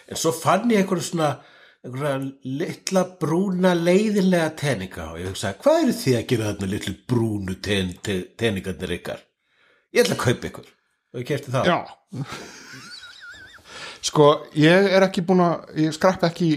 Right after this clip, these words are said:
Speaker 2: Nexus í gær, en ég er nefnilega með augastað einu sem mig langar að kaupa í Nexus. Og það er svona safnrit, Marvel safnrit, eh, Doctor Doom Epic Collection,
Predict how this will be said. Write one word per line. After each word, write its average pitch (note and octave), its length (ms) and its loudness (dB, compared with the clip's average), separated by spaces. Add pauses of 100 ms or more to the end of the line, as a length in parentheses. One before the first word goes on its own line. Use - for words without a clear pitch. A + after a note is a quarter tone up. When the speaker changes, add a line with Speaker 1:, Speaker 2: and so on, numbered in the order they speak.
Speaker 2:
Nexus D3 340 0
í A2 80 -4
gær, G#2+ 240 -2
en B2+ 180 0
ég D3+ 380 4
er D#3+ 240 2
nefnilega D#3 400 2
með C3 240 2
augastað D3+ 520 2
einu B2 240 2
sem B2+ 140 -2
mig B2 120 0
langar D#3 340 0
að G#2 80 -4 (300)
kaupa B2+ 340 0
í A2+ 80 -6
Nexus. - 400 -8 (1120)
Og - 180 -12
það D3 380 6
er D3+ 480 6
svona C3+ 340 2 (220)
safnrit, G3+ 580 0 (340)
Marvel D3+ 300 0
safnrit, - 540 -4 (1300)
eh, B2 380 2 (120)
Doctor E3+ 420 2
Doom F#3 340 2
Epic - 480 -2
Collection, E3+ 560 0